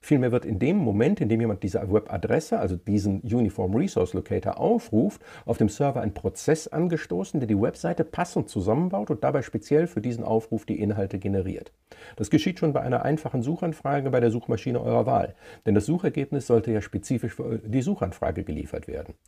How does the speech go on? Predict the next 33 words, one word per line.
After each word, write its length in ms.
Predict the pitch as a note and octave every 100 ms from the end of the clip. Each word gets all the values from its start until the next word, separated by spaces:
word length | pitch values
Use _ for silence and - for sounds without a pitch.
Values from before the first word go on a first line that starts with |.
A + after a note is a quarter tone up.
| - -
Auch 140 | A#2
wenn 100 | A#2+
ihr 60 | G#2+
beispielsweise 520 | G#2 - G#2 G2 F#2+
Panda 300 | G2+ F3+ D#3+
nutzt, 300 | E2+ F2 -
passiert 380 | - - - -
dies, 160 | - -
was 160 | - -
spätestens 560 | - C#3 D3+ C#3+ G2+ G#2+
dann 200 | G#2+ B2+
klar 280 | C#3 C3+
ist, 160 | D#3 - - -
wenn 180 | A2+ -
ihr 160 | C#3 A#2
euch 160 | G#2+
bei 160 | - -
Panda 240 | G#2 G2
angemeldet 640 | G2 G#2+ A2 A2+ B2 C3
habt 180 | D#3+ F#3
und 140 | G#2+ G#2
dort 180 | B2
die 60 | -
von 200 | - A2
euch 360 | - A#2 D#3 -
belegten 340 | A2 A#2+ -
Veranstaltungen, 640 | - - G2+ - D3 E3 G#2+
die 100 | A#2
für 200 | - -
euch 260 | G#2+ C3
bestimmten 380 | - - C#3 D#3
Nachrichten 480 | E3 F3+ F#2+ - F#2
seht. 260 | E2 -